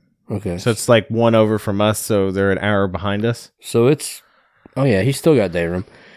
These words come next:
Speaker 1: It's like
Speaker 2: <laughs>
Speaker 1: seven. He might have just got back from chow.
Speaker 2: Dude, that motherfucker, you know he's on some sort of crazy ass fucking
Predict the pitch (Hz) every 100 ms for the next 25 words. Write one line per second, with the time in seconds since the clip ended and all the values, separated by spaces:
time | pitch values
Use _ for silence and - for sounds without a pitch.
0 | _ 127 - 110 123 139 127 131 123 -
1 | _ - 131 143 143 139 139 123 123 120
2 | 110 - 120 151 147 139 160 160 135 -
3 | 131 139 233 151 143 123 120 110 - 117
4 | - 104 - 127 117 107 104 104 - 110
5 | - 95 87